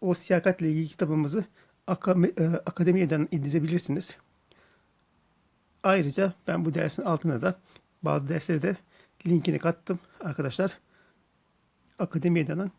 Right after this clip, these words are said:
indirebiliyorsunuz. Evet, Bismillahirrahmanirrahim.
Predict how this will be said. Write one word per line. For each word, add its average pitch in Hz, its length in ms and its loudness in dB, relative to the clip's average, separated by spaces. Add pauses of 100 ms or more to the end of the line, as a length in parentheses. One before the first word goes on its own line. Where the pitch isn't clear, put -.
(120)
indirebiliyorsunuz. 156 920 -4 (4000)
Evet, 175 180 0
Bismillahirrahmanirrahim. 156 1120 4